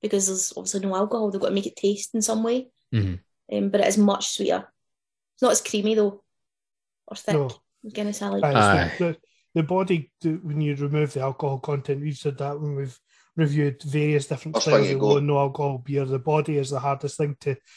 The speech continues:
Speaker 3: to maintain.
Speaker 1: Yeah.
Speaker 3: Um, a few people have got it, but it's, it's really, it, it's kinda unicorn
Speaker 2: Hardest
Speaker 3: like,
Speaker 2: bit,
Speaker 3: and
Speaker 2: isn't it?
Speaker 3: it's, uh, to try and get it and keep it, especially with,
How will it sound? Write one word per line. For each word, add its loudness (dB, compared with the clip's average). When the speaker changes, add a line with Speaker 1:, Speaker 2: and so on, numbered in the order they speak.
Speaker 3:
to 2
maintain. 0
Speaker 1:
Yeah. 4
Speaker 3:
Um, -6
a -4
few 0
people 0
have -6
got -2
it, -4
but -2
it's, -14
it's -8
really, 0
it, -12
it's -10
kinda -4
unicorn -2
Speaker 2:
Hardest 2
Speaker 3:
like, -4
Speaker 2:
bit, 0
Speaker 3:
and -2
Speaker 2:
isn't -8
it? -6
Speaker 3:
it's, -12
uh, -8
to -4
try 0
and -2
get -2
it -6
and -6
keep -8
it, -4
especially -2
with, -2